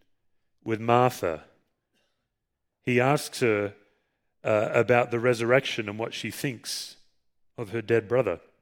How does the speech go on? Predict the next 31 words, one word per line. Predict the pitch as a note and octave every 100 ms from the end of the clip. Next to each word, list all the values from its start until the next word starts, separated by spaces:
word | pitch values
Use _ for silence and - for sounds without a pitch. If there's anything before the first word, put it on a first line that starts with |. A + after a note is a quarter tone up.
| _ _ _ _ -
And | G2+
in | G#2
John | A#2 A2
eleven, | G#2+ A#2 A2 G2+
Martha | G#2 G#2+ G#2+
answers, | G#2 G#2 G#2
"I | - A2+
know | B2+ C#3
he | C3 C3
will | A#2
rise | A2 A#2 C3 A2
again | G#2 G#2+
in | G#2
the | G#2
resurrection | G#2 G#2 G2+ G#2 - A#2 G2 - _ _ _ _ _ -
at | A2
the | G#2+
last | G2+ G2 F2+ -
day." | G#2+ G#2+ G2+
And | G2 F#2+
Jesus | A2+ G#2 G2+
said | - A2 G2
to | G2
her, | G2 F#2 F#2 F2 _ _ _ _ _ _ _
"I | - B2+
am | D3 G2+
the | F#2
resurrection | F2+ F2 E2+ D#2+ - - F2 E2 -
and | G#2 E2+
the |
life. | D#2+ D#2+ D2+ D2 - -